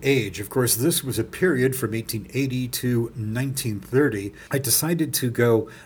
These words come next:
uh, to the February twenty-eighth, nineteen oh eight edition of the Greenwich News, and in it there is a description of Percy Rockefeller's residence,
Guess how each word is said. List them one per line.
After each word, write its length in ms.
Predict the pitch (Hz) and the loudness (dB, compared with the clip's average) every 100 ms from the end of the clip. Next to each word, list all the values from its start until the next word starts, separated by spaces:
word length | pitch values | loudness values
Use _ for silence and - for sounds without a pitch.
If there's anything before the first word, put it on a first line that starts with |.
| - | -4
uh, 140 | 123 | -2
to 160 | 120 110 | 0 -4
the 80 | 101 | -6
February 500 | - 135 127 110 110 | -2 0 2 0 0
twenty-eighth, 560 | - 113 110 110 107 | -2 -4 -2 -2 -4
nineteen 400 | 98 110 117 117 | -4 -4 -4 -2
oh 160 | 107 104 | -2 -2
eight 140 | 107 | -2
edition 480 | 101 92 101 101 98 | -4 -6 -6 -6 -8
of 280 | - 151 117 | 0 0 0
the 60 | 95 | -6
Greenwich 380 | 92 92 - - | -8 -8 -10 -8
News, 320 | 95 95 - - - - 151 | -6 -6 -8 -14 -20 -12 -6
and 180 | 139 139 | -6 -4
in 160 | 214 240 | -4 0
it 220 | 110 - | -2 -2
there 440 | - 113 139 135 135 | -6 -2 0 0 -2
is 340 | 131 131 123 - | 4 6 6 2
a 120 | 127 | -6
description 880 | - - - 165 160 - 151 139 135 | -4 -6 -2 -2 -2 -2 0 -2 -2
of 240 | 127 123 | -2 0
Percy 280 | - 151 139 | 2 4 4
Rockefeller's 600 | 151 175 - 127 110 101 | 0 -2 -2 -2 -2 -2
residence, 600 | 95 95 101 107 156 - | -6 -6 -6 -4 -4 -4